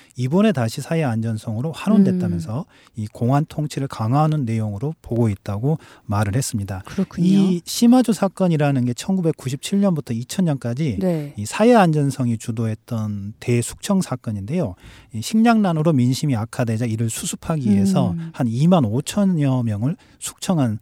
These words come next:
Speaker 2: 네.
Speaker 1: 사건입니다. 어, 이 사회 안전성을 관할하는 게 당 행정부입니다. 어, 그래서 같은 역할을 하는 조직 행정부가 신설이 된다면 내부 통제와 처벌이, 어, 강화될 수 있다는 관측이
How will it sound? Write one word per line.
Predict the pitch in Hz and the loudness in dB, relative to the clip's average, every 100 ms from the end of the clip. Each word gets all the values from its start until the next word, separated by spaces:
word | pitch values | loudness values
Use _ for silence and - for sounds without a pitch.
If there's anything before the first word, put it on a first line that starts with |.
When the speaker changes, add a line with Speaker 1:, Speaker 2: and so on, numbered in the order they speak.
| _ | _
Speaker 2:
네. | - | -4
Speaker 1:
사건입니다. | 185 180 170 135 101 98 95 - - - - | 0 2 2 2 0 -4 -6 -12 -20 -20 -8
어, | 113 113 | -6 -2
이 | 165 185 | -2 0
사회 | - 226 | 2 4
안전성을 | 202 175 160 156 143 | 4 4 2 0 0
관할하는 | - 113 127 120 110 | 0 2 2 0 -2
게 | 110 143 | -4 -4
당 | - 110 113 | -4 -2 -4
행정부입니다. | - 185 190 170 113 98 90 - _ - | 0 2 4 2 0 -4 -8 -14 _ -14
어, | 107 | -4
그래서 | 135 123 | -2 -2
같은 | - - - 165 | -4 -4 0 0
역할을 | 151 143 135 | 2 0 2
하는 | 135 143 | 2 0
조직 | - 120 135 165 | 0 -2 -2 0
행정부가 | 170 175 160 131 135 196 - - _ - | 0 0 0 0 2 2 0 -16 _ -6
신설이 | - 190 196 180 | 0 2 2 2
된다면 | 104 104 113 151 131 101 110 | 0 -2 0 0 0 -2 -6
내부 | 110 131 131 | -2 0 0
통제와 | - 190 175 147 | -2 0 0 -2
처벌이, | - 120 117 151 - - _ | -4 -6 -2 -4 -6 -16 _
어, | 95 95 | -12 -10
강화될 | - 123 147 127 | -2 4 4 4
수 | 110 107 | 2 -2
있다는 | - 104 | -2 -4
관측이 | - 104 104 - 120 160 | -2 -2 -2 -2 0 -2